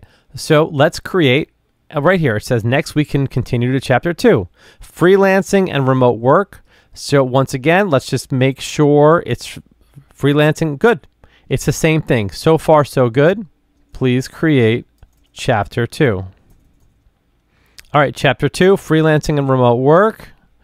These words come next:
Okay. Setting your rates. Let's keep going. Okay.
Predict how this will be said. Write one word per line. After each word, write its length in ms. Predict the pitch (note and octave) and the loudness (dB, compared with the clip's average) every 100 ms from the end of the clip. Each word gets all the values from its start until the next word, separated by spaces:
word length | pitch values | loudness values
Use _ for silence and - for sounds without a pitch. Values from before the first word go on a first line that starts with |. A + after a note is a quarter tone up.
| _ _ _ _ - | _ _ _ _ -10
Okay. 440 | - C#3+ F#3 G#3+ - _ _ _ _ _ _ _ _ _ _ _ _ _ _ _ _ _ _ _ _ _ _ _ _ _ _ _ - | 0 0 0 -4 -14 _ _ _ _ _ _ _ _ _ _ _ _ _ _ _ _ _ _ _ _ _ _ _ _ _ _ _ -20
Setting 440 | - - C#3 A#2+ A2 | -20 -6 -2 -2 -2
your 180 | G2+ G2 | -2 -2
rates. 560 | G#2+ C3 F3 F3 - | 0 0 0 -4 -10
Let's 220 | - A2 - | -10 -10 -8
keep 260 | - A2 | -6 -4
going. 440 | - A2+ C3 D#3 E3 | -2 0 2 0 0
Okay. 400 | D3 F3+ E3+ | -2 0 0